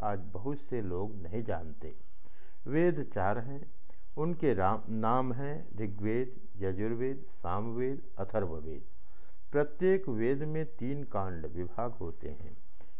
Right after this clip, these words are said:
कर्म कांड, उपासना कांड, ज्ञान कांड। प्रत्येक वेद में कुछ मंत्र भाग कर्म का प्रतिपादक होते हैं, उसे कर्म कांड कहते हैं। कर्म कांड का प्रयोजन क्या है?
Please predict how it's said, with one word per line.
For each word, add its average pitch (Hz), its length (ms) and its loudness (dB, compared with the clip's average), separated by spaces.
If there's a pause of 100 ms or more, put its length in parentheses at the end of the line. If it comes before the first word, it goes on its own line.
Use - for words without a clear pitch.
(120)
कर्म 131 300 0
कांड, 127 460 0 (360)
उपासना 98 580 0
कांड, 120 460 0 (260)
ज्ञान 98 360 0
कांड। 80 380 -2 (720)
प्रत्येक 147 500 2
वेद 139 300 2
में 156 240 0
कुछ - 260 -2
मंत्र 117 460 0
भाग 107 520 0 (520)
कर्म 151 260 2
का 151 180 0
प्रतिपादक 104 720 0
होते 92 340 0
हैं, 85 300 -2 (500)
उसे 151 280 0
कर्म 113 380 0
कांड 104 380 0
कहते 87 360 -2
हैं। 80 280 -2 (640)
कर्म 165 260 2
कांड 165 380 2
का 160 180 2
प्रयोजन 123 580 0
क्या 107 300 0
है? 123 420 0